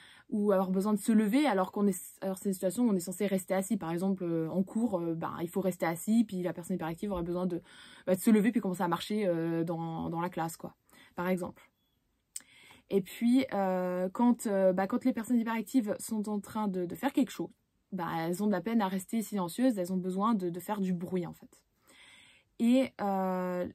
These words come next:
bah, le, le cerveau d'une personne hyperactive, en fait, c'est comme si, en fait, il, il allait à cent à l'heure.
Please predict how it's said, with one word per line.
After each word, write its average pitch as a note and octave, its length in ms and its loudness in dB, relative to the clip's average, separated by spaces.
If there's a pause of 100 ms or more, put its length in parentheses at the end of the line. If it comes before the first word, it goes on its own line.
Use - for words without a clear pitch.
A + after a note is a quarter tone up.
bah, F#3 320 0
le, F#3 400 -2
le F3+ 80 -4
cerveau G#3 240 -2
d'une G#3+ 140 0
personne G#3 300 -2
hyperactive, F#3+ 560 0
en G3 80 -2
fait, G#3+ 180 -8
c'est G#3 120 -6
comme A#3 180 4
si, B3 420 2
en G3 100 -2
fait, A3 260 -8
il, F#3+ 300 0
il G3 120 2
allait F#3+ 200 0
à F#3+ 100 0
cent G#3+ 220 0
à F3+ 80 4
l'heure. F3+ 320 2